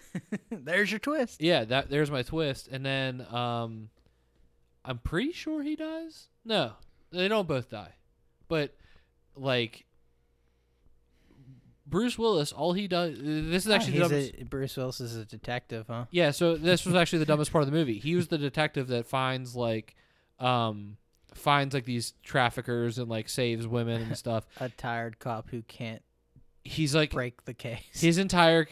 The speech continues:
Speaker 2: his entire character is like, "I can't pin this guy. Um, I'm exhausted. I should retire." And, um, basically these three dudes come in and I'm just gonna let them do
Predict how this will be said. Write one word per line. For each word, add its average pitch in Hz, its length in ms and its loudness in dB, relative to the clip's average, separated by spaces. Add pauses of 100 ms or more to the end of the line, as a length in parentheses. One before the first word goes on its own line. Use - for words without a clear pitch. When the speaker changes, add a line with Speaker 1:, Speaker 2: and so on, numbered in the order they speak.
Speaker 2:
his 147 220 -2
entire 143 420 4
character 127 460 2
is 127 80 2
like, 123 160 0
"I 120 100 2
can't 143 300 -2
pin 127 200 -4
this 123 180 -4
guy. 110 500 0 (560)
Um, 113 480 2
I'm 117 180 -2
exhausted. 120 680 2
I 117 80 4
should 113 180 -4
retire." 110 680 0 (420)
And, 117 640 0
um, 104 500 -4 (300)
basically 135 380 2
these 123 200 -2
three 131 200 0
dudes 123 260 0
come 120 240 -2
in 117 160 -2
and 110 140 -4
I'm 110 160 -4
just 110 100 -8
gonna 113 160 -6
let 107 80 -4
them 110 160 -8
do 107 460 -2